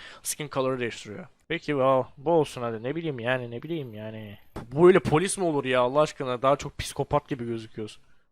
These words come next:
<laughs> Psikopat polis. <laughs> Amerika'da böyle polisler var ama.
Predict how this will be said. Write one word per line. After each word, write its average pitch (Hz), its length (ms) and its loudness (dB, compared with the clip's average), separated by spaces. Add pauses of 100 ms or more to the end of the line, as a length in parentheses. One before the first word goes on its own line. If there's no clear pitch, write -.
(280)
<laughs> 202 80 2 (1400)
Psikopat 143 520 0
polis. 113 360 -4 (440)
<laughs> - 460 -16
Amerika'da 175 460 2
böyle 175 140 6
polisler 165 360 2
var 151 220 4
ama. 113 280 0